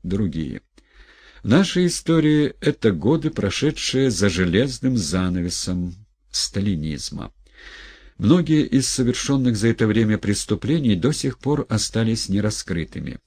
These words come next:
Споры по этому поводу ведутся по сегодняшний день. Одним из таких дел является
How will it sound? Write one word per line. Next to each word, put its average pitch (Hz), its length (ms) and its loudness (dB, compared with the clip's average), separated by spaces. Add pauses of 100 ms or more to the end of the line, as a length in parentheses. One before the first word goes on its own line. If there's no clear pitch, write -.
(100)
Споры 147 420 0
по 117 120 0
этому 110 360 2
поводу 95 400 0
ведутся 87 580 -2
по 95 160 -6
сегодняшний 82 800 -6
день. 65 320 -8 (600)
Одним 156 340 2
из 160 100 -4
таких 139 480 -2
дел 143 260 2
является 117 720 0